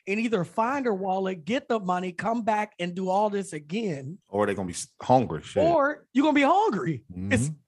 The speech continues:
Speaker 1: it's one or two ways out of this.
Speaker 2: Right.
Speaker 1: So I said, "I'm,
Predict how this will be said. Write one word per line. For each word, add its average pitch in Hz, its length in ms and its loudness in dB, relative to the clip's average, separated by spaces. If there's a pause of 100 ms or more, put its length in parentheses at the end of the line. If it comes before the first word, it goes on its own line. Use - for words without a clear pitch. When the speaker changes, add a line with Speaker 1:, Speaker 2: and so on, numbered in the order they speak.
Speaker 1:
it's 247 160 0
one 285 280 2
or 339 60 4
two 330 160 2
ways 262 280 4
out 240 160 4
of 170 80 -2
this. - 400 -10 (360)
Speaker 2:
Right. 82 220 -2 (340)
Speaker 1:
So 202 160 -4
I 190 140 4
said, 220 180 0
"I'm, 196 240 0